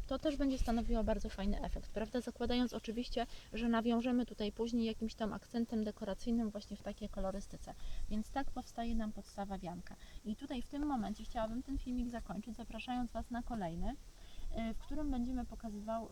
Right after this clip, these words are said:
y, pokazywać, jak wykonać dekoracje potrzebne do udekorowania tego wianka w takim stylu, jakbyście sobie życzyły.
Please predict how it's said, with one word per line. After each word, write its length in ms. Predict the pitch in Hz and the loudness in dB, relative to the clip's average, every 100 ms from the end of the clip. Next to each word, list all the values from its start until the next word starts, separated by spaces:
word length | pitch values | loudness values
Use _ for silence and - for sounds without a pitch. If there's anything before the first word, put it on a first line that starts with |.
| 208 214 | -4 -4
y, 40 | |
pokazywać, 640 | - 226 233 240 247 247 220 | -4 -6 -6 -4 -4 -4 -2
jak 360 | 240 262 - - | -2 -2 -4 -10
wykonać 420 | 214 254 240 214 | -6 -2 0 0
dekoracje 720 | 220 220 233 208 185 - 262 427 - - - | -4 -4 -4 -2 -4 -6 -6 -6 -8 -6 0
potrzebne 420 | - 302 294 285 | 2 2 2 2
do 100 | 262 | 2
udekorowania 680 | 220 214 - 226 220 240 233 | 2 0 -2 -2 -2 0 2
tego 200 | 202 208 | 4 2
wianka 300 | 220 214 202 | 0 -4 -4
w 40 | |
takim 420 | 220 220 220 208 | -10 -2 0 2
stylu, 320 | - - 240 214 | 0 -2 -2 -2
jakbyście 420 | 208 202 - 196 | -4 -6 -10 -10
sobie 240 | 185 190 | -8 -4
życzyły. 380 | 190 - 160 - | -2 -4 -4 -6